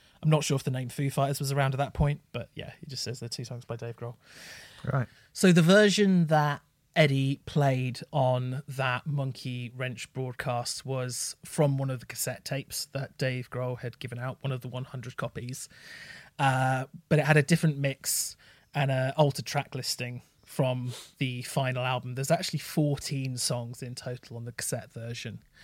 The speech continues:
Speaker 1: Um, and all the songs from the album are on there, bar Ecstatic. Ecstatic isn't on there at all,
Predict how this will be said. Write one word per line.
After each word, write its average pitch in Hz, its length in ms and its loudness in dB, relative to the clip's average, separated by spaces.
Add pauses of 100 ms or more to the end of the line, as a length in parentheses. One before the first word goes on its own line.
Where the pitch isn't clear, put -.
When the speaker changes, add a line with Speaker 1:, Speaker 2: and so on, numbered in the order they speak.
(560)
Speaker 1:
Um, 127 580 0 (320)
and 143 80 -4
all 160 220 4
the 151 80 4
songs 143 260 2
from 135 120 -4
the 131 100 -2
album 127 340 -2
are 123 60 -4
on 123 140 -6
there, 127 340 -2 (200)
bar 165 300 6
Ecstatic. - 840 -4 (180)
Ecstatic 135 480 -2
isn't 131 220 -6
on 127 100 -4
there 127 140 -4
at - 180 -6
all, 139 300 -2